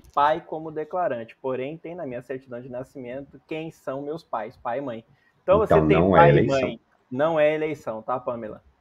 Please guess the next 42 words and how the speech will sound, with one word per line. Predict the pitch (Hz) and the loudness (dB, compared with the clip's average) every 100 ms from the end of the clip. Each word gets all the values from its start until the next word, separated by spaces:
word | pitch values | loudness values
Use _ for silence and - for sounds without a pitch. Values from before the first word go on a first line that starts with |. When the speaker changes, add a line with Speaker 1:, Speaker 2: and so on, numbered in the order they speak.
| _ _ _ _ _ _ _ _ _ _ _ _ _ _ _ _ _ _ _ _ - | _ _ _ _ _ _ _ _ _ _ _ _ _ _ _ _ _ _ _ _ 0
Speaker 1:
Ó, | 123 123 | 2 4
o | |
Carlos | - 123 117 | 2 0 0
aqui, | 117 | -4
ó, | 120 | -4
"Manuel, | 123 123 131 143 | -4 -2 2 0
fala | 139 139 147 - | 2 2 2 0
com | 151 151 156 | -4 -6 -4
a | 156 | -4
Michele | 156 - 151 151 160 170 139 | -6 -4 2 2 2 -4 -8
da | 143 139 | -4 -4
F | 139 | -4
M | 147 143 | -8 -10
Estadinança, | - 156 147 147 131 127 131 143 | -4 -2 -2 -4 -4 -4 -6 -8
que | 135 139 | -6 -2
ela | 135 151 117 | 0 2 2
acha." | 120 - - - - - - | 0 -6 -16 -18 -20 -20 -10
<laughs> | |
Speaker 2:
A | 135 | -4
Michele | 156 156 90 123 | -2 2 6 8
acha | 151 214 | 8 6
tudo. | 214 110 76 69 - _ _ _ _ _ - _ _ _ _ _ _ - | 6 6 6 0 -8 _ _ _ _ _ -20 _ _ _ _ _ _ -20
Speaker 1:
Michele, | 123 - 123 131 151 | -20 -6 -2 -2 -2
eu | 147 | -4
vou | 160 | -6
te, | - | -4
a, | 160 131 | -4 -4
a | |
nossa, | 170 233 262 311 147 | -6 -8 -6 -6 -4
o | |
nosso | 147 180 202 | -4 -4 -6
time | 165 160 156 | -8 -10 -8
de | 139 135 | -8 -6
pesquisadores | 139 131 143 127 123 117 123 123 | -6 -6 -6 -4 -2 -2 -4 -6
aqui | 117 120 - 151 | -6 -10 -12 -16
são | - 160 | -14 -12
top, | - 120 117 117 113 | -4 0 -2 -4 -10
né? | 120 | -10
Todos | 135 143 170 - | -10 -10 -10 -12
os | 175 165 | -16 -14
pesquisadores | 160 - 135 135 120 123 123 | -14 -12 -6 -4 -4 -6 -8
que, | - 127 120 | -10 -8 -8